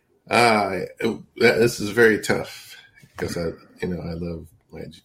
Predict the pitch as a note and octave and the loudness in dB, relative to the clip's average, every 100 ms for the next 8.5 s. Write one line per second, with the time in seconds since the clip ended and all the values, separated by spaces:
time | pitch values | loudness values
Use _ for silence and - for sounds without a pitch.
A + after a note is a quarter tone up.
0 | _ - F#2 F#2 F2+ - F#2 F#2 F2+ E2 | _ -14 -4 -2 -4 -6 -6 -4 -4 -6
1 | - E2+ E2+ F2 - E2+ E2 G2+ F2 F2 | -10 -10 -10 -12 -12 -10 -2 -2 0 -8
2 | E2+ F2+ F2 F2 _ _ _ _ _ _ | -8 -8 -8 -10 _ _ _ _ _ _
3 | _ _ D#2+ D#2+ E2+ E2+ D#2+ F2 E2+ E2+ | _ _ -16 -8 -6 -6 -6 -6 -4 -4
4 | E2 _ - C3+ F3+ - G#3 G3 B2 A2+ | -8 _ 0 2 2 0 0 2 4 2
5 | A2 G#2+ G#2+ A2+ G#2+ - A#2+ C#3 C3+ A2 | 0 -2 2 0 0 -2 -4 -2 -4 -4
6 | A2+ - - - F#2+ F#2 F2 F2+ F2+ F#2 | -6 -8 -12 -8 -6 -4 -4 -4 -4 -4
7 | F2+ - F2 E2+ D#2 - - F#2+ F#2 F2+ | -6 -8 -12 -10 -12 -12 -6 -4 -2 -2
8 | - F2 F2 E2+ | -4 -6 -4 -4